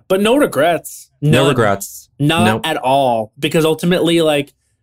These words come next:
Speaker 1: that is how we met.
Speaker 2: Mm-hmm. And we've made, like, again, deep friendships in these groups.
Speaker 1: Yeah.
Speaker 2: Yeah, we don't have to say names necessarily, but, like, we keep in touch with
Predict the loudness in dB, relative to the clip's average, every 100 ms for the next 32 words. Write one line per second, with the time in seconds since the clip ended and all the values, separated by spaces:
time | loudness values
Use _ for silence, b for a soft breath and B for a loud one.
0 | _ _ _ _ -2 0 2 0 0 -2
1 | -2 -4 -4 -4 -6 _ _ _ _ _
2 | _ _ -4 -2 0 0 -2 -8 _ _
3 | _ 0 2 2 0 0 -2 -2 0 0
4 | 0 -2 -6 _ _ _ _ -4 -2 -2
5 | 0 0 0 0 -2 -4 -4 -2 -2 -2
6 | -4 -6 -12 -18 _ _ _ -4 0 2
7 | 2 2 0 0 -2 -2 0 0 0 -2
8 | -4 -8 -6 -4 -2 -2 -2 -4 -4 -4
9 | -4 -4 -4 -2 -2 -4 -6 -6 -8